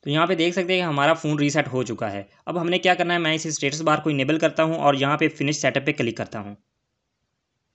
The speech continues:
और यहाँ पे हमारे पास देख सकते हैं कि finish in Phoenix Hot ten setup, यहाँ पे मैं स्टार्ट पे क्लिक करता हूँ।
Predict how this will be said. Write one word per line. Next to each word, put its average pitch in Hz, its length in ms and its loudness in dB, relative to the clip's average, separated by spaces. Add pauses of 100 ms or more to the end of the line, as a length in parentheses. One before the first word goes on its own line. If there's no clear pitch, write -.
(200)
और 143 80 -2
यहाँ 156 240 2
पे 180 140 4
हमारे 143 300 2
पास 165 160 2
देख 151 220 2
सकते 160 200 -2
हैं 160 140 0
कि - 0 -
finish 156 460 -2 (200)
in 143 160 -2
Phoenix 147 360 -2
Hot 135 160 4 (100)
ten 147 240 0
setup, 117 300 -2
यहाँ 139 200 0
पे 156 80 -4
मैं 151 160 0
स्टार्ट 131 360 0
पे 165 60 -2
क्लिक 165 200 0
करता 170 200 2
हूँ। 170 200 -4